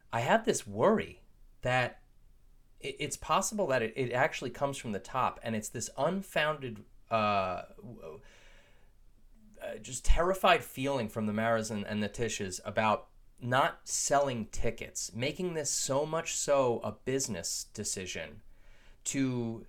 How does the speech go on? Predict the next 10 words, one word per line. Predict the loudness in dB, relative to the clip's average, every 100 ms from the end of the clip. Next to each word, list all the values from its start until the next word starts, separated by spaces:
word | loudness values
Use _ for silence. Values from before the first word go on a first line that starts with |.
| -14
draft, | -4 0 2 2 -4 -14
you | -6 -2
know, | 0 -2 -6 -20 -20 -20 -20 -20 -2
the | -2
Flash | 0 0 2 2 0 -4 -2
in, | -2 -2
in | -2 -4
Saquon | -2 -2 -2 -2 -4 -2 -4
and, | -4 -2
like, | 0 0 -4